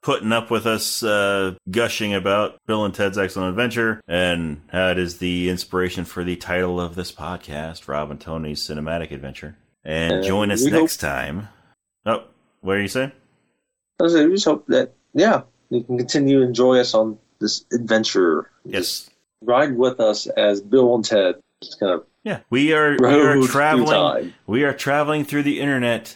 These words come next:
Speaker 1: collecting listeners
Speaker 2: <laughs>
Speaker 1: to join us on our cinematic adventure.
Speaker 2: I like it. <laughs>
Speaker 1: Just as Bill and Ted traveled through time, collecting historical figures for their history report.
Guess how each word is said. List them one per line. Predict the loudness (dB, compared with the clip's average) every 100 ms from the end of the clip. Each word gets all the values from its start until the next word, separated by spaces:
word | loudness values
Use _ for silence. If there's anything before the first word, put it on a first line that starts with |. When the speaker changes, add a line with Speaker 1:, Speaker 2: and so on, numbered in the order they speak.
| _
Speaker 1:
collecting | -2 0 2 0 0 0 2 0 -2 -4
listeners | 0 0 2 0 0 -2 -6 -12 _ _
Speaker 2:
<laughs> | _ -2
Speaker 1:
to | 0 -2 -4 0 -2 0 -2 0 0
join | 2 2 4
us | 2 0 -4 -6 0
on | 2
our | 2
cinematic | 0 0 0 2 2 0
adventure. | -2 -2 -4 -4 -8 -8 _ _ 0
Speaker 2:
I | 2
like | 4 4 2
it. | -2 -2 -4 -8 _ -4
<laughs> | -4 -4 -10 -16 _ _ _ 4 4 2 -18 -2
Speaker 1:
Just | 0 0 0
as | -4 0
Bill | 0 2
and | 0 0
Ted | 2 2 -2 -10 -20
traveled | -4 0 0 0
through | -2 -4
time, | -4 -6 -6 -10 -10
collecting | -2 -2 -2 -2
historical | -4 -2 -4 -4 -6
figures | -8 -10 -8 -8
for | -6 -6
their | -4 -6
history | -6 -8 -6 -6
report. | -6 -10 -8 -8 -10